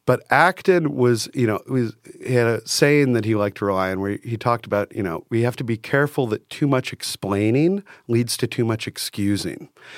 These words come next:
And he thought that the historian would be remiss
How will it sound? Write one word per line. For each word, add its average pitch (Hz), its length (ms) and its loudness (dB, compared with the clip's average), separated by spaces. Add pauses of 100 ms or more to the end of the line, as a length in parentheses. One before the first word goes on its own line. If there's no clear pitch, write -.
(380)
And 123 160 2
he 120 100 2
thought 135 420 2
that 127 180 -2
the 113 140 0
historian 156 640 2
would 110 140 -2
be 117 120 0
remiss 117 800 0